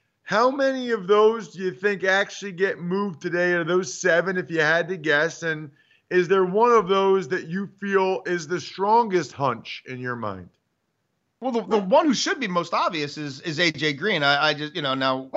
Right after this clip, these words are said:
Speaker 2: will they do it or not? I don't know. Sorry, he got off my lap. This, this, this,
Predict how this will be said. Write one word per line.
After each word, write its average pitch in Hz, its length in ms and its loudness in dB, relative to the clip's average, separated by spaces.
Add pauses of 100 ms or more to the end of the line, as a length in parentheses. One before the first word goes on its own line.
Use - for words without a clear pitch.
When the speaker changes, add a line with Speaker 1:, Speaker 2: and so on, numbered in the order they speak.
(160)
Speaker 2:
will 190 140 2
they 185 120 0
do 180 200 2
it 240 60 2
or 247 80 2
not? 254 360 -2
I 165 140 0
don't 151 160 -4
know. 139 260 0 (280)
Sorry, 120 340 -2
he 117 80 -6
got 113 160 -4
off 107 160 -4
my 101 100 -8
lap. 104 340 -8
This, - 260 -14
this, 101 260 -12
this, 101 300 -12